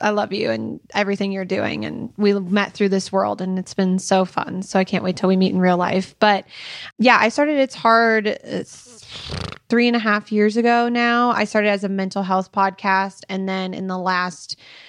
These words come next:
few months, I've actually transitioned fully to sober and sober curious content. So obviously, if you're listening to Tori's show, I'm guessing that's something you're interested in,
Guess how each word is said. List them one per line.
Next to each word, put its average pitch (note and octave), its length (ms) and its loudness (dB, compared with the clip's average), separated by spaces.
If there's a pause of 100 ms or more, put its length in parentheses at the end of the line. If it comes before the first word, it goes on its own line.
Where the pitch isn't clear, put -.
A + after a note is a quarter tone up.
(200)
few G#3 200 2
months, G3 260 0
I've F#3+ 80 -2
actually F#3 240 -4
transitioned F#3 520 -4
fully F#3 280 2
to F#3 140 -6
sober F3+ 360 2
and F3+ 160 2
sober F#3 280 2
curious - 420 0
content. - 500 -2
So - 140 -2
obviously, F#3+ 300 -2
if G3+ 80 -8
you're G#3 100 0
listening F#3+ 340 -2
to F#3 80 0
Tori's G#3+ 320 -2
show, G#3 160 2
I'm G3+ 200 0
guessing G3+ 340 -2
that's G3 220 -2
something B3+ 280 2
you're F#4 120 0
interested G#3 520 2
in, B3 300 2